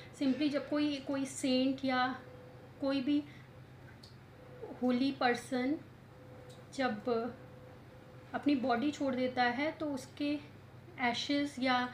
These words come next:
relics को हम लोग जब दफनाते हैं तो मिट्टी से जो एक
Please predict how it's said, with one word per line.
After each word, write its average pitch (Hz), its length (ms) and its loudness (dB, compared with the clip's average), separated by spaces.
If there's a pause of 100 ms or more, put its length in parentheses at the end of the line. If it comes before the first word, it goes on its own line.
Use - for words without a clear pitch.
(340)
relics 262 440 4
को 285 340 2
हम 254 240 0
लोग 254 160 4
जब 277 260 0 (200)
दफनाते 247 540 0
हैं 277 320 0 (340)
तो 311 140 6
मिट्टी 262 380 4
से 339 180 -2
जो 320 320 2 (360)
एक 247 520 0